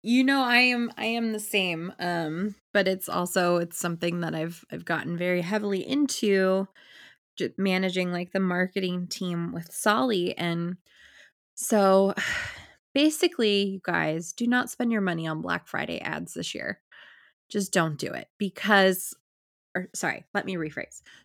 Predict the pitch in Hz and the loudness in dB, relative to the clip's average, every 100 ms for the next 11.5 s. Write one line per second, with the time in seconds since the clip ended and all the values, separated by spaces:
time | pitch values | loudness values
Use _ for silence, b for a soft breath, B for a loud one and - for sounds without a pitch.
0 | - - 220 226 247 254 254 247 B B | -8 2 4 6 4 2 2 2 B B
1 | B B _ _ _ _ _ 196 165 170 | B B _ _ _ _ _ -2 0 0
2 | 170 - - 170 160 156 156 147 165 143 | 0 -4 2 4 4 2 -2 -2 -4 -4
3 | - - - _ _ _ _ _ 156 151 | -8 -18 -20 _ _ _ _ _ -2 -2
4 | - 139 139 139 123 - - - b 180 | -4 -6 -6 -6 -8 -10 -14 -16 b -6
5 | 175 175 170 - 175 175 170 180 160 156 | -6 -6 -8 -4 -4 -4 -4 -8 -6 -4
6 | 151 151 B B - - 175 220 - - | -4 -8 B B -10 -4 -2 -2 -4 -6
7 | 165 - 190 190 180 - 160 151 202 208 | -6 -6 -6 -6 -6 -4 -4 -4 -4 -4
8 | 233 - b b b - 165 165 - 170 | -4 -8 b b b -6 -4 -4 -4 -2
9 | 160 - - 160 156 160 - 156 151 139 | -2 -4 -6 -6 -6 -6 -6 -6 -6 -6
10 | 139 - 131 - - _ B B B - | -8 -6 -8 -10 -14 _ B B B -4
11 | 156 120 90 92 | -2 -2 -4 -8